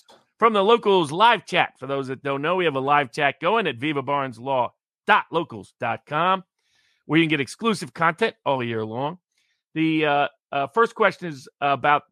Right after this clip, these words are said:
that we did ask. Uh, please ask him about the, the gender theory and, and how people can push back. And he laid out what those policy prescriptions are, and that he's continuing to come out with more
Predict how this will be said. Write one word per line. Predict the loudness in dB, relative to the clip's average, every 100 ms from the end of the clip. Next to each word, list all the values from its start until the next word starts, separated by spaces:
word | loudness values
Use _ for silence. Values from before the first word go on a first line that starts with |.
| -20 -6
that | -4
we | -2
did | -2 0
ask. | 2 2 2 -4 _ _ _ _ -8
Uh, | -4 -4
please | -4 -2 0
ask | 2 0 -2
him | -6
about | 0 2 0 -2
the, | -8 -8 _
the | -8
gender | -4 -4 -2 -4
theory | -6 -10 -10 -12 -16 _ _
and, | -2 0 0 -4
and | -6 -2
how | 2 2
people | 0 -6 -8
can | -8
push | -4 -4 -2
back. | 0 0 -4 -10
And |
he | -6 -2
laid | 0 2
out | 2 2
what | -2 -4
those | -6
policy | 0 2 2 -2 -8
prescriptions | -10 -6 -6 -6 -6 0
are, | 2 2 0 -2
and | 0
that | 0
he's | 0
continuing | -2 -4 0 2 2 0
to |
come | -2 0
out | 0 -2
with | -4
more | -2 -2 -2